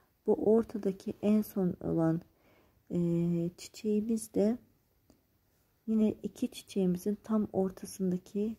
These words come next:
kısım oluyor. Buradaki bakın sağdan ve soldan azaltacağız. Bu sondaki çiçekte en alttaki iki çiçeğin tam ortasındaki üç tane sarı var.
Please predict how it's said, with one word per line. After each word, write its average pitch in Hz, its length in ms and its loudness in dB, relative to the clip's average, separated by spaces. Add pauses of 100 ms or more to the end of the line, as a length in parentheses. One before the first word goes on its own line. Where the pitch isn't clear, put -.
kısım 202 380 -4
oluyor. 165 460 2 (2500)
Buradaki 202 560 0 (100)
bakın 175 380 -6 (1400)
sağdan 196 440 2
ve 170 80 2
soldan 175 480 -4
azaltacağız. 208 720 -2 (120)
Bu 214 180 0 (100)
sondaki 196 500 -2
çiçekte 226 600 -6 (560)
en 220 100 4
alttaki 196 460 2
iki - 280 -6
çiçeğin 196 500 0
tam 214 180 -2
ortasındaki 185 720 -2
üç - 220 -4
tane 196 280 4
sarı 175 380 0
var. - 240 -4